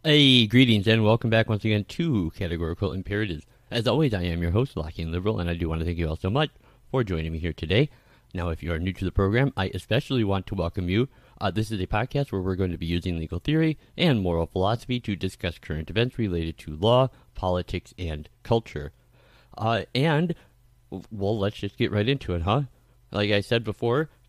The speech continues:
today we are going to be doing the part two in the McCulloch versus Maryland series, and today we are going to be talking about the original meaning of the necessary and proper clause.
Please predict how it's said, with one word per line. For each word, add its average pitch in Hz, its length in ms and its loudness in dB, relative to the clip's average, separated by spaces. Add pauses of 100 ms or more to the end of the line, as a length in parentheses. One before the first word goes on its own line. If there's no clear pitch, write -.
today 120 320 0
we 127 120 2
are 107 60 2
going 107 180 0
to 107 60 -2
be 104 140 0
doing 104 240 2
the 104 100 2
part 107 260 -2
two 120 220 -2
in 113 220 0
the 107 100 -2
McCulloch 107 560 -4
versus 123 320 -4
Maryland 101 440 -2
series, 120 360 -2
and 98 100 -2
today 101 240 -2
we 110 140 2
are 104 80 2
going 98 160 0
to 98 60 -2
be 98 100 2
talking 104 480 -2
about 107 320 -4 (240)
the 131 160 2
original 156 480 2
meaning 123 420 2
of 123 200 -2
the 131 100 -4
necessary 110 880 -2
and 107 400 -2
proper 82 600 -8
clause. 87 680 0